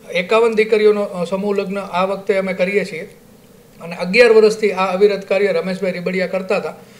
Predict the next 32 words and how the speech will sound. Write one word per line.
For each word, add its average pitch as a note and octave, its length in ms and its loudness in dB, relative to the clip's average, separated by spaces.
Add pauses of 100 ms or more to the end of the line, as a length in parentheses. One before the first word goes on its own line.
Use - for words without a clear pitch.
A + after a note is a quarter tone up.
(160)
અ, E3 220 -6
સમયની G3+ 420 -4
સાથે G#3 280 0
અમે G3+ 360 -4
એમને G3 600 -6
જ-, D3 240 -10
જરૂરિયાત G3+ 460 2
મુજબ F#3+ 260 -4
દાન F3+ 220 0
પૂરું G3 280 -2
કરતા G3+ 240 -4
હતા. A3+ 140 -2 (480)
પછી F3+ 260 2
અમને G#3 240 0
વિચાર A3 340 2
આવ્યો F#3 220 0
કે D#3+ 80 -6
આ F#3 240 0
કાર્યમાં G#3 480 0
અમે G#3 180 0
પણ G#3+ 180 0
સહભાગી F#3+ 480 0
થઈએ. C#3+ 360 -6 (320)
તો F3+ 120 -4
ધીરે G#3 280 4
ધીરે, G#3 240 4
ધીરે G3+ 200 2
ધીરે F#3+ 220 0
બધા F#3 280 0
મિત્રો F#3 340 -2
જોડાતા F#3 380 -2
ગયા G#3+ 240 2